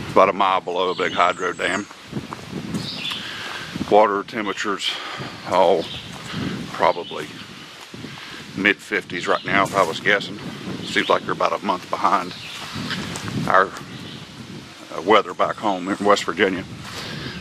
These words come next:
But anyways, we hit this about every year. We got about a fifteen minute walk down to the stream. This kind of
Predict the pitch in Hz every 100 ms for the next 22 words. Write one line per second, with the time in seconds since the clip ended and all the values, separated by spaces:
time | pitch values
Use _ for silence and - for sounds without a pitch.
0 | - 175 123 107 110 117 98 - 95 90
1 | 90 85 87 90 82 87 90 80 78 98
2 | 95 98 92 82 90 87 90 85 82 -
3 | 101 95 101 131 - 151 135 104 98